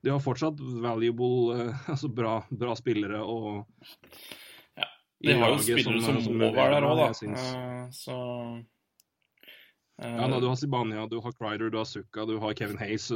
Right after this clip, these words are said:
Speaker 1: som får vel signerer i ny, ny kontrakt.
Speaker 2: Ja,
Speaker 1: Du har
Speaker 2: kanskje.
Speaker 1: også, du har Shattenkirk, selvfølgelig.
Speaker 2: Og Ståhl må
Speaker 1: Brady
Speaker 2: være
Speaker 1: Shea
Speaker 2: så
Speaker 1: skal jo signere en ny
Speaker 2: velkjent,
Speaker 1: avtale.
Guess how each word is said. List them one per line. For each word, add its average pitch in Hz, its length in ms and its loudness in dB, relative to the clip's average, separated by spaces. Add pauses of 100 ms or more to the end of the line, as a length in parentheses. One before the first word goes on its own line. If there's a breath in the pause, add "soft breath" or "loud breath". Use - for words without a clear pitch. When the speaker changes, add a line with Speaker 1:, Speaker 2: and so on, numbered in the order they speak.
Speaker 1:
som 113 160 -2
får 110 200 -2
vel 107 160 0
signerer 110 480 0
i - 40 -2
ny, 113 160 0
ny 110 140 2
kontrakt. 113 580 -2 (1160 loud breath)
Speaker 2:
Ja, 139 160 6
Speaker 1:
Du 135 60 6
har 117 260 4
Speaker 2:
kanskje. 120 120 -2
Speaker 1:
også, 120 420 -6
du 120 60 0
har 120 80 -2
Shattenkirk, 123 500 -4
selvfølgelig. 120 560 -6 (240)
Speaker 2:
Og 113 120 -6
Ståhl 98 400 -6
må 127 60 -6
Speaker 1:
Brady 120 180 2
Speaker 2:
være 120 80 2
Speaker 1:
Shea 123 220 2
Speaker 2:
så 120 40 -4
Speaker 1:
skal 123 140 -4
jo 113 80 0
signere 120 200 0
en 117 60 -2
ny 117 80 -2
Speaker 2:
velkjent, 113 240 -10
Speaker 1:
avtale. 110 380 -12